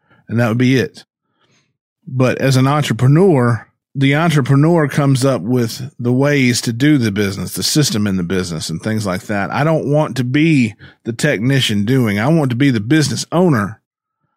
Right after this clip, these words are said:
that has other people under me doing the work while I maintain the system and make sure the system works.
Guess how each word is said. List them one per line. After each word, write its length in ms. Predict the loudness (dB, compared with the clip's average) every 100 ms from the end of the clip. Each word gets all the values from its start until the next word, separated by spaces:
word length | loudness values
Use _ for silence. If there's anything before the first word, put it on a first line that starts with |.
| _ _ _ -4
that 160 | 0
has 260 | 2 2 0
other 260 | 2 2 2
people 300 | 2 0 0
under 280 | 2 2
me 300 | 2 2 0
doing 380 | -2 0 2 2
the 80 | 2
work 480 | 2 0 -2 -6 -20 _ _ _ -6
while 260 | -2 0
I 500 | 0 0 0 0 -2 -2
maintain 480 | 0 2 0 0 -2
the 80 |
system 560 | -2 -4 -4 -6 -12 -16 _ _
and 100 | -4
make 160 | -2 0
sure 180 | 0 -2
the 80 |
system 380 | -2 -4 -4 -4
works. 420 | -4 -6 -8 -16